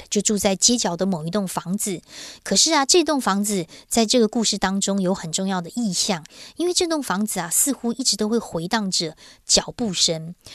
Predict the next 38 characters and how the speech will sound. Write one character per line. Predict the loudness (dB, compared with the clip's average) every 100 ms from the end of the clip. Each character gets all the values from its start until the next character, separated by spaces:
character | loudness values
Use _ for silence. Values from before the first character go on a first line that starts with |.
| -8
也 | 0
就 | 4 4
是 | 4
呢， | 2 0 2
有 | 2 4
人 | 2 2
走 | 0 0
经 | 0 0
过 | 0
这 | 0 0
个 | 0
房 | -2 -4
子， | -6 -10 -8
哒 | -10 -6
哒 | -8 -6
哒 | -8
哒 | -4 -2
的 | 2
声 | 2 2
音 | 0 0
就 | 4
会 | 4 4
在 | 4 2
他 | 2
的 | 0
房 | 0 -2 -4
子 | -2
里 | 0
面 | -2
回 | -2 -4 0
荡。 | 0 0 _ _ -20 -18 -4
那 | 0
么 | 2
这 | 4 4
些 | 6
声 | 6 6
音 | 4 4
呢， | 2 2